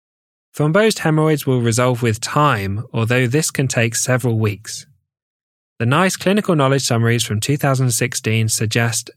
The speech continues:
considering admission if the patient presents within seventy-two hours with extremely painful thrombosed hemorrhoids. They may benefit from surgical management.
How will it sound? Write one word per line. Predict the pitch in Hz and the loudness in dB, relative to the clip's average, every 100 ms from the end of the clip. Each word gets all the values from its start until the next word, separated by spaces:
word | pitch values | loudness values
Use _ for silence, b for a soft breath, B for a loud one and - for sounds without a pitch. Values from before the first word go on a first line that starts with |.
| _ _ - | _ _ -4
considering | 110 - 151 147 143 139 - | -2 0 0 2 0 0 -4
admission | 113 113 120 175 - 120 107 | -4 -2 0 2 2 0 0
if | - 107 | -2 -4
the | 113 | -4
patient | 110 123 113 113 | -2 0 0 -2
presents | 117 110 110 - | -2 -2 -2 -4
within | 110 110 107 | -4 -2 -2
seventy-two | - 139 143 135 - 123 | 0 0 0 -2 -2 0
hours | 113 113 113 113 b b b - | 2 2 2 -2 b b b -6
with | 113 113 | -2 -2
extremely | - - - - 135 147 147 139 135 | -4 -6 -6 -2 0 2 2 0 -2
painful | - 117 113 117 | 0 0 0 -2
thrombosed | 110 113 117 113 113 110 | -2 0 0 0 0 -2
hemorrhoids. | - 117 107 95 - - _ _ _ _ _ _ _ | -2 0 0 -4 -12 -14 _ _ _ _ _ _ _
They | 117 | -2
may | 131 151 | 2 2
benefit | 139 135 131 135 - | 2 0 0 -2 -2
from | - 110 | -2 -2
surgical | - 123 120 120 123 113 | -2 0 0 0 -2 0
management. | 113 117 107 104 98 - | 0 0 -2 -4 -8 -14